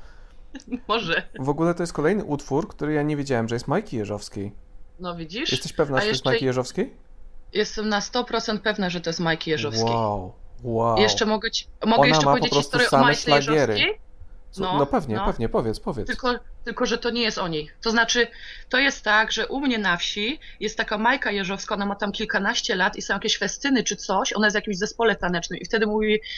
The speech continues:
Speaker 1: y, ten prowadzący: „A teraz Majka Jeżowska ze swoim zespołem”, a wszyscy: „Wow!” I wtedy wchodzi ta laska i tańczy.
Speaker 2: O.
Speaker 1: No.
Speaker 2: A teraz Majka Jeżowska.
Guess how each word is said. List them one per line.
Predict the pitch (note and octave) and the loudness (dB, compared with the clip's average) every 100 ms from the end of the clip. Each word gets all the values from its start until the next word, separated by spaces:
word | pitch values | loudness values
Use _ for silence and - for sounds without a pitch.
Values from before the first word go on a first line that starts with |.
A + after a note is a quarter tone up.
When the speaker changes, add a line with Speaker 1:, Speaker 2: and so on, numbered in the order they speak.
| - - | -8 -2
Speaker 1:
y, | G#3+ | 0
ten | G#3+ | 2
prowadzący: | G#3+ G#3+ A3 A3 - | 2 0 0 0 0
„A | B3+ | 2
teraz | E4 D4 C4+ | 2 2 4
Majka | C#4+ D#4 D#4 | 4 2 2
Jeżowska | D4+ C#4 D4 - C#4+ | -2 -2 -4 -4 -6
ze | C4+ | -6
swoim | - C4+ B3+ | -4 0 0
zespołem”, | - - C4 | 0 2 2
a | |
wszyscy: | - - C#4+ | 2 0 4
„Wow!” | A4 D#5+ D#5+ D5+ C5+ B4+ B4 A#4+ G#4+ D#3+ - - | 8 8 8 6 4 2 4 4 4 2 0 -2
I | - | 0
wtedy | A#3+ A3+ | 0 0
wchodzi | - C#4 C4 | 0 0 2
ta | B3 | 2
laska | A3+ A#3 G#3 | 2 2 -4
i | G#3 | -4
tańczy. | G3 E3+ - - - - - - - - | -4 -6 -12 -14 -18 -20 -20 -20 -16 -2
Speaker 2:
O. | C#3+ D3 C3+ B2+ B2 B2 - - - - - - - | 4 4 4 2 0 -6 -14 -12 -12 -12 -16 -10 -8
Speaker 1:
No. | A#3+ A#3 A3 G#3+ - - - - - | -6 -8 -8 -6 -6 -6 -12 -12 -4
Speaker 2:
A | C3+ | 0
teraz | F#3+ F#3+ F3 - - | 4 6 6 4 -6
Majka | A2 B2 F3 G#3+ G3+ | -4 2 2 4 4
Jeżowska. | G3 F#3 F3+ - - G#2 F#2+ | 6 6 4 2 -2 -2 -2